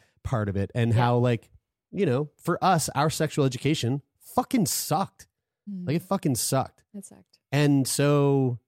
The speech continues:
Speaker 1: when I have a kid, I'm gonna make it my fucking, like, biggest effort to ensure that that child gets to know what sex is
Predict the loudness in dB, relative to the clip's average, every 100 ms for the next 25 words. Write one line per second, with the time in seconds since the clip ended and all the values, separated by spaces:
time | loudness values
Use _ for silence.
0 | _ _ _ _ -2 2 4 4 2 0
1 | -6 -4 -2 -6 -12 _ _ _ _ _
2 | 0 4 4 4 4 2 2 -2 0 0
3 | 0 -2 -4 -2 -2 -2 -4 -8 _ _
4 | _ _ _ -4 -4 -6 -20 _ _ 0
5 | 2 0 -4 -4 -4 -2 -4 -2 0 0
6 | 0 0 0 -2 -4 -6 -4 0 0 0
7 | -4 -12 _ _ _ _ _ _ _ _
8 | -2 -2 0 2 4 4 2 0 -2 -2
9 | -2 -2 -2 0 -2 -4 -10